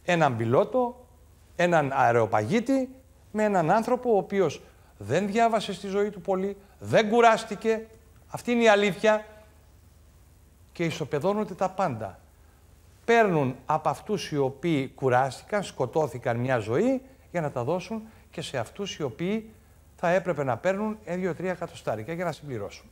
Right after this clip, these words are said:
Έτσι είναι η αλήθεια, αυτή είναι η πραγματικότητα. Αν θέλουμε να τη δούμε στα μάτια, αν θέλουμε να λέμε τα δικά μας και να κοροϊδεύουμε τον εαυτό μας, να κάνουμε ό,τι θέλουμε.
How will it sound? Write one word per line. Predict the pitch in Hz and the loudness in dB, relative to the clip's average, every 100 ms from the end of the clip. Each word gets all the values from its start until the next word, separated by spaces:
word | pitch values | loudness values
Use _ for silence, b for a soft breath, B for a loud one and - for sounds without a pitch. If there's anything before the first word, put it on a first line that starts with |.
| - | -8
Έτσι | 220 240 - | -4 -2 -4
είναι | 170 | -8
η | 120 107 | -6 -4
αλήθεια, | 104 196 - 254 247 B B B | -4 -6 -4 -4 -6 B B B
αυτή | 175 - | -8 -4
είναι | 233 | -4
η | 233 | -2
πραγματικότητα. | 226 208 208 208 254 196 151 87 - b - | -2 0 -2 0 -2 -2 -6 -14 -16 b -2
Αν | 170 | 0
θέλουμε | 175 240 | 2 2
να | 220 | 2
τη | |
δούμε | 233 240 | 2 2
στα | 233 | 4
μάτια, | 233 208 - 98 B B | 6 4 2 -8 B B
αν | 208 208 | 0 4
θέλουμε | 233 214 185 156 113 B B B B B | 4 6 6 4 2 B B B B B
να | 190 190 | 4 6
λέμε | 208 220 190 | 8 6 6
τα | 185 | 6
δικά | 170 151 202 | 4 4 4
μας | 175 131 110 - - _ | 6 4 0 -8 -20 _
και | 208 | 2
να | 175 | 2
κοροϊδεύουμε | 165 156 151 185 151 135 | 4 4 6 6 4 2
τον | 143 160 | 2 4
εαυτό | 214 220 302 | 4 4 4
μας, | 285 247 - - - | 4 2 -4 -16 -12
να | - 202 | -4 0
κάνουμε | 196 190 | 0 0
ό,τι | 175 127 | -4 -6
θέλουμε. | - 98 | -10 -10